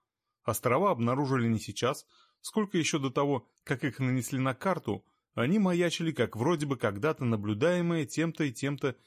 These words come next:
из проникших в полярные широты. Нет, полярные широты планеты Гея не грозили исследователям столкновениями с айсбергами или торосами из ледовых полей. Тут подобного добра не водилось.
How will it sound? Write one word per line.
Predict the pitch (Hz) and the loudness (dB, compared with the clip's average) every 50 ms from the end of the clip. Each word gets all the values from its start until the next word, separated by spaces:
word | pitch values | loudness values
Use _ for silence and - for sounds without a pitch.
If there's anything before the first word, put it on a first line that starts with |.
| _ _ _ _ | _ _ _ _
из | 120 117 - | -4 -4 -2
проникших | - - 110 107 117 170 196 190 - 208 185 - | -2 0 0 2 2 0 -2 -2 -2 -4 -4 -6
в | - | -4
полярные | - 117 104 104 104 107 113 117 110 101 | 0 0 2 2 2 0 0 -2 -2 -2
широты. | - - 135 123 120 104 98 - 104 107 - _ _ _ _ _ _ _ _ _ _ _ _ _ _ _ _ _ _ | -2 -2 -2 0 0 -2 -2 -4 -6 -10 -10 _ _ _ _ _ _ _ _ _ _ _ _ _ _ _ _ _ _
Нет, | - 120 139 170 151 107 98 101 - _ _ _ | -2 0 0 0 0 0 -2 -6 -10 _ _ _
полярные | - 127 165 220 226 220 214 202 170 | 2 4 4 4 4 4 4 2 2
широты | 135 - - 165 160 160 143 - 123 | 2 2 2 4 4 2 2 0 -2
планеты | 113 135 135 131 127 120 110 - 123 113 | -2 0 2 2 2 0 0 0 -2 -2
Гея | 104 117 165 185 180 165 | -2 0 2 2 2 2
не | 156 156 151 | 2 2 2
грозили | 131 135 151 151 147 180 240 220 180 131 | 2 2 2 2 2 0 0 0 2 2
исследователям | 117 - - 139 139 123 123 123 117 - 127 117 113 | 0 0 0 0 2 2 2 0 0 0 -2 -2 -2
столкновениями | - - - 120 110 - 120 113 117 135 160 156 135 123 120 113 107 | -2 0 -2 -2 0 0 0 2 2 2 2 2 2 2 2 0 0
с | - - | 0 0
айсбергами | 160 175 185 170 151 151 160 147 143 147 143 143 135 120 - _ _ _ _ - | 0 2 0 0 -2 -2 -4 -2 -2 -2 -2 -2 -4 -6 -10 _ _ _ _ -4
или | 233 214 151 | -2 -2 0
торосами | 113 - 135 120 127 151 147 - - 147 127 120 | 2 2 2 2 2 2 0 0 0 0 2 2
из | 113 101 | 0 0
ледовых | 104 104 101 117 120 117 107 - - | -2 -2 0 0 0 0 0 -2 -4
полей. | - 120 113 110 110 104 101 101 107 _ _ _ _ _ _ _ _ _ | -2 0 0 2 0 -2 -2 -4 -8 _ _ _ _ _ _ _ _ _
Тут | - 240 208 - | -4 -4 -2 0
подобного | - 151 127 120 151 147 131 131 123 120 117 | 2 2 2 2 2 2 2 2 2 2 2
добра | 110 120 107 101 110 110 107 | 2 2 2 2 2 2 2
не | 107 110 | 2 2
водилось. | 110 117 117 123 139 131 104 101 95 - - | 2 2 0 0 -2 -2 -4 -4 -6 -8 -14